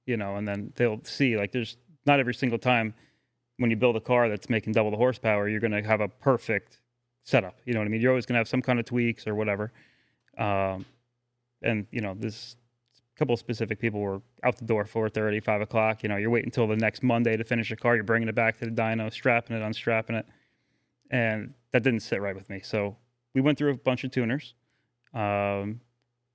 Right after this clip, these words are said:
came across Jared through a friend of a friend, and since then, it's been the best choice we've ever made.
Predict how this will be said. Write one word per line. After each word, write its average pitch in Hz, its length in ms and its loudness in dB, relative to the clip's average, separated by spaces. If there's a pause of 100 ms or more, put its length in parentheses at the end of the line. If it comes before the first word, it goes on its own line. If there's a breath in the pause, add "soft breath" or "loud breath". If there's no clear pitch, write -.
(160)
came 131 200 4
across 120 320 0
Jared 113 440 0
through 110 240 0
a 101 280 -2
friend 110 260 -2
of 107 60 -10
a 107 60 -10
friend, 123 380 2
and 107 280 -4 (160)
since 113 260 -4
then, 120 360 2
it's - 120 -16
been 117 140 -4
the 107 60 -2
best 101 220 -4
choice 110 220 -4
we've 110 100 -8
ever 101 140 -4
made. 104 240 -2